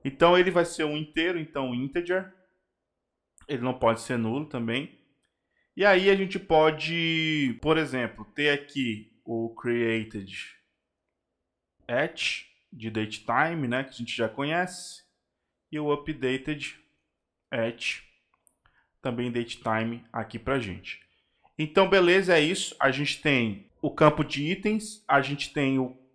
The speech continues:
PagSeguro Code e o PagSeguro Status, e a gente tem aqui as datas de criação e atualização desse pedido. Beleza? Por enquanto é isso que eu quero.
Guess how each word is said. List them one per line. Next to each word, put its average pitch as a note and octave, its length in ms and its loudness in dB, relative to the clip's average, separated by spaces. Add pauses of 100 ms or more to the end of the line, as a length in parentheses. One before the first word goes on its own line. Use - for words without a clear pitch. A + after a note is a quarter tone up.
PagSeguro C#3 800 2
Code B2 500 -4
e D3+ 80 2
o E3+ 60 2
PagSeguro C#3+ 600 2
Status, E3+ 800 -2
e D3+ 80 -6
a D#3+ 80 -2
gente D3+ 260 -6
tem C#3 400 -2
aqui C3+ 320 -2
as B2+ 160 0
datas A#2+ 640 0
de A#2+ 140 -14
criação C3 420 -2
e B2+ 80 -2
atualização B2+ 640 -6
desse A#2 220 -8
pedido. A#2 400 -10 (140)
Beleza? G3 600 4 (140)
Por F3+ 140 4
enquanto D#3 400 0
é D3 80 6
isso C#3+ 260 0
que - 60 -6
eu C#3+ 100 -2
quero. B2+ 460 -2